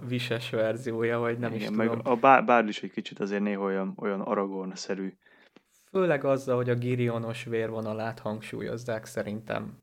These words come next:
Speaker 2: Hát meg úgy Fizimiskára is.
Speaker 1: Ja, hát igen. Fizimiskára szerintem teljesen fasza volt a karakter.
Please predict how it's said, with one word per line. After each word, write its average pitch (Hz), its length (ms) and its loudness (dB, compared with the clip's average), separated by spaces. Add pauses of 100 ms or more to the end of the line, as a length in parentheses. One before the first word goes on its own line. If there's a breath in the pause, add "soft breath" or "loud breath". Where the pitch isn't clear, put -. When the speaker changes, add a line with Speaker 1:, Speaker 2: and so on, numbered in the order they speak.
Speaker 2:
Hát 151 240 0
meg 117 100 2
úgy 113 160 4
Fizimiskára 98 840 0
is. - 240 -10 (720)
Speaker 1:
Ja, 160 100 2
hát 156 180 -2
igen. 107 360 -6 (380)
Fizimiskára 120 800 -4
szerintem 110 400 -8
teljesen 107 720 -6 (800)
fasza 117 320 -4
volt 107 400 0 (460)
a 120 120 -14
karakter. 113 720 -4